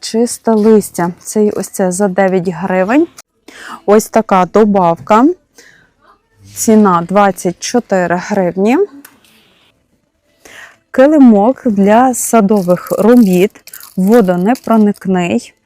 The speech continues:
за п'ятдесят п'ять гривень. Акція. Пастка для гризунів сорок чотири. Так, стаканчики сімдесят сім гривень. Це є торфяні, десять штук. Сорок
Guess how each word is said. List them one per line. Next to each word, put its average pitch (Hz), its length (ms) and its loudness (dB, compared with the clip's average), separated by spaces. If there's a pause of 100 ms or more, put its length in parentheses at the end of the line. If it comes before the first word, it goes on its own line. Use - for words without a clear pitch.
(540)
за 220 220 0
п'ятдесят 196 720 -2
п'ять 170 260 0
гривень. 170 420 -8 (320)
Акція. 233 720 -2 (960)
Пастка 247 440 -2
для 214 200 2
гризунів 214 580 2
сорок 202 480 -2
чотири. 220 840 0 (240)
Так, - 200 -18
стаканчики 196 680 -2
сімдесят 226 720 0
сім 202 280 -2
гривень. 254 420 2 (380)
Це - 180 0
є 202 180 4
торфяні, 208 1000 0
десять 202 600 -2
штук. - 500 -8 (1800)
Сорок 196 380 -4